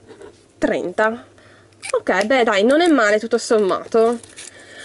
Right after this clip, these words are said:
A voi come sta andando? Eh, state recuperando quelli che non siete riusciti a mettere?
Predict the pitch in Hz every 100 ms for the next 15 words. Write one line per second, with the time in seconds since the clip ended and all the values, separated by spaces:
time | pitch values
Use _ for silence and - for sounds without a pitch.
0 | - - - 285 330 415 - 349 349 359
1 | 339 - 277 277 226 208 277 330 330 359
2 | 359 349 311 285 - - - - - -
3 | 233 226 220 262 254 240 240 254 262 269
4 | 269 269 269 269 254 254 247 240 262 254
5 | 240 - 247 240 247 247 226 240 294 302
6 | - 311 311 311